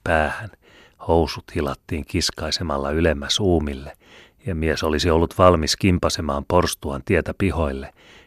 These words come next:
ellei silmä vielä olisi vilaissut ulos akkunasta. Emäntä ja Milja siellä kompuroivat vaivalla ja kiviin kompastelle jyrkkää myllymäkeä ylös, kumpikin retuuttaa jyväpussia,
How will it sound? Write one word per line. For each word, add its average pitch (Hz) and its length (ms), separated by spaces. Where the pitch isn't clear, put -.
ellei 78 260
silmä 80 420
vielä 85 380
olisi 71 320
vilaissut 82 580
ulos 82 300
akkunasta. - 840
Emäntä 76 360
ja 76 140
Milja 82 340
siellä 73 320
kompuroivat 73 640
vaivalla 76 540
ja - 220
kiviin 76 420
kompastelle 76 800
jyrkkää 78 600
myllymäkeä 76 760
ylös, 78 440
kumpikin 78 540
retuuttaa 76 640
jyväpussia, 82 960